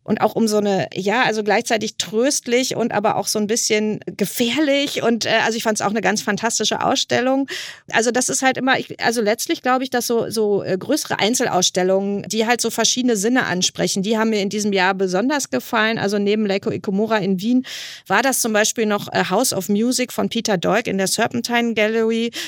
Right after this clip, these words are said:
wo man die ganze Zeit noch Musik gehört hat. Also du hast einfach fantastische Malerei und dann bist du, wirst du mu-, musikalisch in so einen, äh, afro-karibischen Kontext,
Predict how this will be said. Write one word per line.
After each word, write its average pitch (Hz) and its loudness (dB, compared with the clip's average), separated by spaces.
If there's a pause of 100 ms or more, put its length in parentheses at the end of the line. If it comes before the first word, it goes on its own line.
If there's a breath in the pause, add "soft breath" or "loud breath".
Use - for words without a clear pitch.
wo 220 2
man 233 2
die 214 -4
ganze 214 0
Zeit 202 2
noch 196 -2
Musik 208 2
gehört 208 2
hat. 185 -2
Also 180 -2
du 196 -2
hast 208 -2
einfach 214 -4
fantastische 247 -4
Malerei 220 0
und 226 -2
dann 220 0
bist 247 -2
du, 233 -2
wirst 226 -2
du 220 -2
mu-, 214 0
musikalisch 208 -2
in 208 -4
so 208 -4
einen, 202 -2
äh, 202 -4
afro-karibischen 220 -4
Kontext, 233 -2